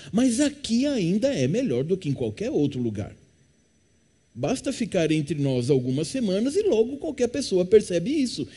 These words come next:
Então vamos ficar. Me admirei com aquele grupo. Que dedicação,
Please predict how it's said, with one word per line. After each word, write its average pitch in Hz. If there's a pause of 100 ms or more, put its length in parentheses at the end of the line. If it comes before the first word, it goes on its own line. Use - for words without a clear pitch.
(160)
Então 220
vamos 139
ficar. 226
Me 226
admirei 339
com 320
aquele 226
grupo. 170 (220)
Que 381
dedicação, 220